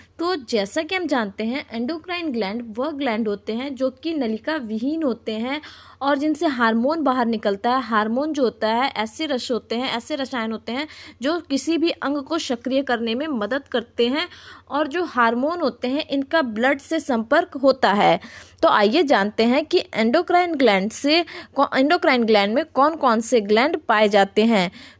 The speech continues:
तो पहला जो ग्लैंड पाया जाता है, इसमें पाइनियल ग्लैंड पाया जाता है। दूसरा पिट्यूटरी ग्लैंड पाया जाता है, यानी पीयूष ग्रंथि पाई जाती है।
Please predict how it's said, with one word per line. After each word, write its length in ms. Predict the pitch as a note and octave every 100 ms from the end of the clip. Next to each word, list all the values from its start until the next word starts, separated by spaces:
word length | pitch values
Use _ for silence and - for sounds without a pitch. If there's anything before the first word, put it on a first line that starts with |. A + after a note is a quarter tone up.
| -
तो 120 | E4+
पहला 420 | F4+ B3 G#3+ C4+
जो 160 | D#4+ F4+
ग्लैंड 340 | C#4 A#3 A3+
पाया 140 | A3 G#3
जाता 300 | G3+ - G3+
है, 240 | A#3+ C#4+ -
इसमें 260 | C#4 D#4+
पाइनियल 540 | E4 B3 G#3+ A3 C#4+ E4
ग्लैंड 340 | C4 A#3 G#3+ G#3+
पाया 200 | G#3 G3
जाता 340 | G3+ G3 G#3
है। 240 | A3 F3+ - - - -
दूसरा 400 | A3 A3 C4 E4
पिट्यूटरी 680 | F4+ B3+ B3 A#3 A3+ D4+ E4
ग्लैंड 300 | C#4 A#3 A3+
पाया 220 | A3 G#3
जाता 300 | G#3 G3+ A3+
है, 160 | D#4+
यानी 240 | D4 A#3+ D#4+
पीयूष 440 | - C4+ D#4+ E4 A3+
ग्रंथि 320 | A3+ A3+ A#3
पाई 220 | A3+ G#3
जाती 420 | G#3 G#3 - G#3+
है। 220 | A3 F3+